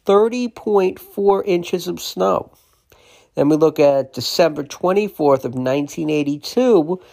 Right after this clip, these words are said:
storm that comes in at number four with twenty-three point eight inches. And the oldest storm in the top five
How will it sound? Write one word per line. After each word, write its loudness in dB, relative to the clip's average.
storm 0
that -2
comes -2
in 0
at -8
number 0
four 0
with -4
twenty-three -2
point -2
eight 0
inches. -6
And 2
the -6
oldest 0
storm 2
in -2
the -2
top -2
five 0